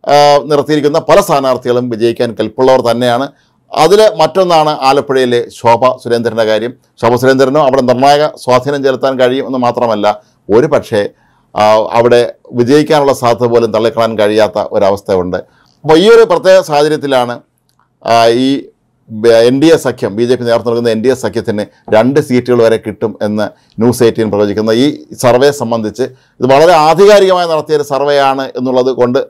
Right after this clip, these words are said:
തന്നെയാണ് ഒരുപക്ഷേ ഇത് കൂടുതൽ ബി ജെ പിക്കും എൻ ഡി എക്കും എല്ലാം തന്നെ പ്രതീക്ഷ നൽകുന്നതും. കേരളത്തിലെ ബി ജെ പിയെ സംബന്ധിച്ച് ഇനിയും ലോക്സഭയിലേക്ക്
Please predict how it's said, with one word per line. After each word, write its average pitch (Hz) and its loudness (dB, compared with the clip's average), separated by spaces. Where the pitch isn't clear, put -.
തന്നെയാണ് 123 0
ഒരുപക്ഷേ 151 2
ഇത് 127 -2
കൂടുതൽ 139 2
ബി 127 2
ജെ 135 4
പിക്കും 120 0
എൻ 117 -2
ഡി 131 2
എക്കും 123 -2
എല്ലാം 127 2
തന്നെ 110 -2
പ്രതീക്ഷ 123 0
നൽകുന്നതും. 92 -4
കേരളത്തിലെ 160 2
ബി 156 -2
ജെ 160 0
പിയെ 160 0
സംബന്ധിച്ച് 147 -4
ഇനിയും 160 -2
ലോക്സഭയിലേക്ക് 165 0